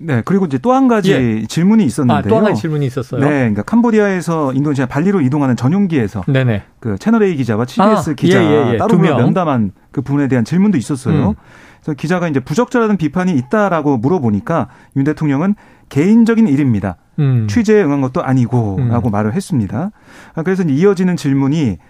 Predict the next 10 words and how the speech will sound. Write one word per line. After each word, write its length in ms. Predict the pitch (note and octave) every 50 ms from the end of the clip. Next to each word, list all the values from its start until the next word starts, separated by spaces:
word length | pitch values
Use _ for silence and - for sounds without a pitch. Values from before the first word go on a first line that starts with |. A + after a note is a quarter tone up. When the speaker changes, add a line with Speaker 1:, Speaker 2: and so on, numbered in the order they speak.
| _ _ _ -
Speaker 1:
"전용기는 560 | - C3+ C#3+ G3 G#3+ A3 G3+ G#3+ G#3 G#3 G3
공적인 540 | - D3 C#3+ D3 - F3+ E3+ F3+ F3 E3+ D#3
공간이지 600 | - C3+ C3 C3+ C3+ D3+ D3 C#3+ C#3+ - F3+ F3+
않나?"라고, 1200 | A2 B2 C3+ E3 F3 D3+ C3 G#2+ F#2 - - _ _ _ - B2 B2+ B2 A#2+ A#2 G#2+ C3 F3+ G#3 G3+
어, 100 | F3 A#2
Speaker 2:
네, 60 | B2 C3+
Speaker 1:
질문이 260 | C3+ C#3+ B2 A#2 -
Speaker 2:
네, 60 | C#3
Speaker 1:
이어졌는데, 420 | D#3+ D3+ C3 A#2+ A2 G#2+ B2 -
Speaker 2:
네. 60 | B2+